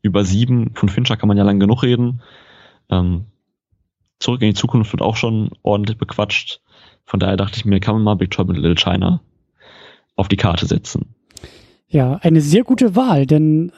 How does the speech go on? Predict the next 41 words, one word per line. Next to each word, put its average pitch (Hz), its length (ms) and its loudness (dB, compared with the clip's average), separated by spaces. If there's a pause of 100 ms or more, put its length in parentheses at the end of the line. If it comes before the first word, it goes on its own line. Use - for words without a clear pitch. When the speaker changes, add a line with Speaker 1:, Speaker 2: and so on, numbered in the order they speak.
Speaker 2:
bei 170 240 -4
uns 185 360 0
tatsächlich 220 580 0
auch 196 220 -6
noch 220 180 -2
nicht - 480 -2
besprochen, 208 500 0
noch 180 160 0
nicht 202 220 0
im 185 80 -2
Archiv. 190 400 0
Das 160 140 0
ist - 20 -2
ja 175 80 0
auch 156 100 -4
immer 185 140 2
so 185 80 4
meine 175 160 2
Bedingung, 196 560 0
äh, 180 240 -2
wenn 175 140 0
Leute 175 260 0
sagen, 170 380 0
„Hey, 240 160 4
ich 190 260 -4
komm 196 160 0
vorbei, 190 360 2
ich 196 220 -4
quatsch - 260 -4
mit 226 120 0
dir“, 240 240 4
dann 180 160 0
sag 156 100 -4
ich, 147 100 -6
„Ja, 226 300 0
aber 185 160 0
guck - 240 -4
schon 202 120 4
mal 196 460 2
das 185 160 -2
Archiv, 208 500 -2